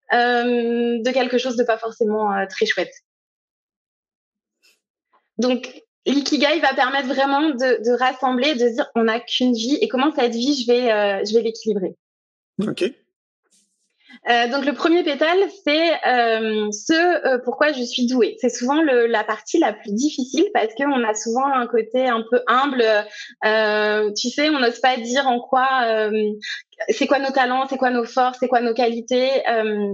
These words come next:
Speaker 1: donc, sur cette partie-là, c'est un peu chercher des défis que vous pensiez impossibles et que vous avez réussi à, à explorer. Mais tu sais, des trucs, vraiment, il faut aller chercher partout. Genre, euh, t'étais au mariage de ton meilleur ami, euh, t'as pris le micro, t'as parlé devant tout le monde,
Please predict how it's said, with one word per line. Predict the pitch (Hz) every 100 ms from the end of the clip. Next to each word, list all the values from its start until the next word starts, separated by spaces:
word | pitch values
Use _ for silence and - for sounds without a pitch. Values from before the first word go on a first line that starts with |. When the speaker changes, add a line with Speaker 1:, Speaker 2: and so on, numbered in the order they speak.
| - -
Speaker 1:
donc, | 254 254 - _ _
sur | - 220
cette | 285 254
partie-là, | 269 269 - 254 269 320 320
c'est | -
un | 240 240
peu | 285 311
chercher | - 254 247 302
des | 247 226
défis | 254 269 - 294 349
que | 294
vous | 240
pensiez | 240 247 277 -
impossibles | 269 262 254 - 285 330 -
et | 240
que | 240
vous | 240
avez | 233
réussi | 254 262 254 - 285 262
à, | 233 220 214 208 - - -
à | 240
explorer. | - 277 277 262 247 - - 254
Mais |
tu | 269
sais, | - 427
des | 320 254
trucs, | - 320
vraiment, | 262 294 427
il |
faut | 285
aller | 233
chercher | 247 226 240
partout. | 240 254 - 320 - - -
Genre, | 220 262 277 262
euh, | 233 240 240
t'étais | 247 254
au | 247
mariage | 233 262
de | 247
ton | 247
meilleur | 233 233 233
ami, | 226 254 349 381 320
euh, | 240
t'as | 226
pris | 208 262
le |
micro, | 254 247 - 359
t'as | 294
parlé | 233 240
devant | 226 247
tout | 269
le | 254
monde, | 294 403 226 -